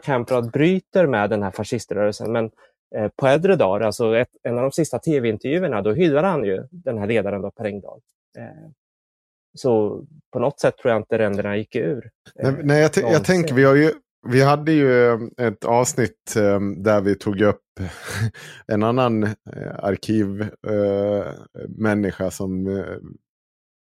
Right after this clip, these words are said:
Speaker 2: eh, du och jag känner till, men jag tänker inte <laughs> namnge,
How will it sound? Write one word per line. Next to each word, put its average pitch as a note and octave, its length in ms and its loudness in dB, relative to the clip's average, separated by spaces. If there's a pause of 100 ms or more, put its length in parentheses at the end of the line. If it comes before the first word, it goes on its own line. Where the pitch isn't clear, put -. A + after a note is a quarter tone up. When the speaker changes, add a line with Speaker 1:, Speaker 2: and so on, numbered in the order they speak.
(400)
Speaker 2:
eh, F#2+ 200 -4 (720)
du G#2+ 260 0
och G#2 120 2
jag G2+ 180 2
känner G2 240 -4
till, G#2+ 220 -2
men F2+ 120 -6
jag F2 100 -6
tänker F#2+ 240 -6
inte - 180 -4
<laughs> G#2+ 200 -4
namnge, G2+ 580 -8